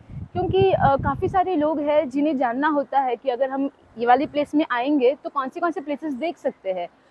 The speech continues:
तो आज मेरा topic बहुत ज़्यादा, अ, helpful and इन्फॉर्मेटिव रहने वाला है, क्योंकि, अ, कर्नाटका में है ना, अ, बहुत सारी, अ, locations है जहाँ पे, अ, आप explore कर सकते हैं। अच्छी अच्छी जगह है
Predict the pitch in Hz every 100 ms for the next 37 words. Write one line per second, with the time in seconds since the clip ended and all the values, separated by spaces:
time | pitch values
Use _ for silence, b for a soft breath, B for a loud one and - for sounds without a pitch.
0 | b _ 349 370 359 - 359 370 381 359
1 | 320 302 285 233 254 311 285 262 233 349
2 | - - 262 247 247 254 - 330 339 269
3 | 269 254 247 285 277 226 294 214 196 202
4 | 180 180 180 - _ _ _ 330 339 349
5 | 403 277 277 277 311 294 330 330 339 339
6 | 311 277 269 - - 233 233 214 262 339
7 | - 330 349 349 269 262 254 254 285 320
8 | 311 269 247 247 233 233 285 311 339 -
9 | 220 220 226 247 226 - 294 262 262 240
10 | 214 208 202 196 196 - - - 285 311
11 | 262 226 220 226 185